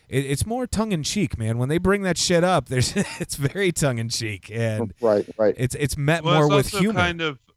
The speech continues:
Speaker 3: like, people think of China and North Korea and other countries like that that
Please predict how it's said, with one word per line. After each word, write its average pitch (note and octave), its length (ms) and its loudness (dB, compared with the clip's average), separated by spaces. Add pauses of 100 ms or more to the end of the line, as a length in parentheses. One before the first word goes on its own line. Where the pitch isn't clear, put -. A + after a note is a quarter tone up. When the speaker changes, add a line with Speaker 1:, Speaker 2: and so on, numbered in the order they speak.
(760)
Speaker 3:
like, C#3+ 140 -8 (120)
people G#3 340 -2
think D#3 420 -2
of B2 280 0
China C#3+ 800 0
and A#2+ 180 -6
North A#2+ 340 -2
Korea B2+ 720 2
and A2 100 -4
other A#2+ 200 0
countries B2 420 -4
like A2+ 300 0
that B2 400 -2
that G2+ 180 -10